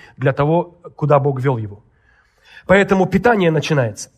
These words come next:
А, ты начинаешь по-настоящему представлять, куда Бог ведет тебя. Это время, где матери начинают строить комнату для ребенка. Знаете, да?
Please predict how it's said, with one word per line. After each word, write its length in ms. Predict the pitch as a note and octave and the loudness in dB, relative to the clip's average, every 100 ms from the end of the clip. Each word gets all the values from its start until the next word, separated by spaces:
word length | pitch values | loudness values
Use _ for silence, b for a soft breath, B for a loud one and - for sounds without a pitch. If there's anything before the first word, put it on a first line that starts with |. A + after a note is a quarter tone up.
| _ b b b b b b b b _ _ _ | _ b b b b b b b b _ _ _
А, 220 | D#3 D#3 | 0 0
ты 140 | D3 A#3 | 2 2
начинаешь 520 | A#3+ - A3 A3 F#3+ | 2 2 2 2 2
по-настоящему 720 | G3 F#3+ - G3 G#3+ - F3+ | 2 2 2 0 2 2 0
представлять, 560 | C#3 F3+ - G3 G3+ - | 0 -4 0 2 2 0
куда 300 | G3 D#3+ F#3+ | -2 0 2
Бог 260 | C#3+ F#3 C3 | 2 0 0
ведет 360 | D3 C3 D#3+ | -2 -2 -4
тебя. 400 | - D3 B2 - - B B | -2 0 -2 -4 -16 B B
Это 180 | F3 F3+ | -2 2
время, 280 | G3 C4 A3+ | 2 2 2
где 180 | D3 F3 | 0 2
матери 360 | F#3 A3+ F#3+ | 2 2 0
начинают 440 | E3+ F3 F#3+ G3 F3 | 0 0 2 2 2
строить 360 | - G3+ F#3 | 0 2 2
комнату 400 | - A3 G#3 E3+ | 2 2 2 0
для 200 | D#3 E3 | -2 0
ребенка. 420 | E3 D3 C3+ A#2 A2 | 0 0 -2 -6 0
Знаете, 300 | A#3 D#4 - | 2 2 0
да? 260 | G3+ A#3 | 0 -2